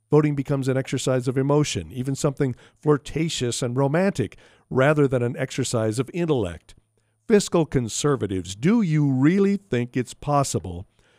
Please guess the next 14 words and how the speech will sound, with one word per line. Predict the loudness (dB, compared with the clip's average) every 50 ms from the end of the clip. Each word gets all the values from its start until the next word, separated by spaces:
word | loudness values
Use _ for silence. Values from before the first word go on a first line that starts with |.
| _ _
to | 0 0
find | 0 2 0 2 2 2 2 2 0 0 -2
in | -2 -2 -2
an | -2 -4 -2 -2
anything-goes | 0 0 2 2 2 0 2 2 4 4 4 4 4 2 -2 -4 -6 -4
cultural | 0 0 0 0 0 0 0 0 0 0
morass | 0 0 2 2 2 2 0 0 -4 -6 -6 -10 -12 _ _ _ _ _ _ _ _
the | -8 -8 -6 _ -4
ideological | -2 0 0 0 2 2 2 0 0 -2 -4 -4 -6 -6
discipline | -6 -6 -4 -2 -2 -2 -2 -4 -4 -2 -2 -4 -2 -4 -6 -6 -4
necessary | -2 -2 0 0 -2 -4 -2 -2 0 0 0 -2 -4
for | -2 -2 -2 -2
fiscal | -2 _ 0 0 0 0 -2 -4 -4 -2
conservatism? | -4 -4 -4 -2 0 0 0 0 0 0 0 0 2 2 0 -2 -2